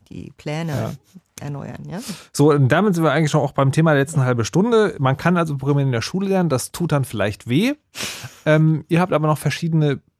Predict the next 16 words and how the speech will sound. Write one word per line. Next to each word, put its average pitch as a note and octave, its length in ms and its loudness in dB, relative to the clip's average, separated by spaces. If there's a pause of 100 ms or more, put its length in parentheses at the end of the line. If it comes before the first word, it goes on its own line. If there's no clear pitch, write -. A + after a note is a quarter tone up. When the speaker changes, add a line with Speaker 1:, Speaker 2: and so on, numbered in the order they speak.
(100)
Speaker 2:
Projekte D#3 760 -2
und D#3+ 240 2
oder C#3+ 320 0
Webseiten C#3+ 480 -2
und C#3+ 100 -2
oder C3+ 240 0
Dinge D#3 240 2
mitgebracht, B2+ 600 -2
die B2 540 -6
einem A#2 300 -4
das A2 160 -4
vielleicht G2+ 380 -6
einfach A2+ 400 -10
machen G2+ 340 -8
können. F2+ 400 -6 (100)
Bitte. F#2+ 360 -4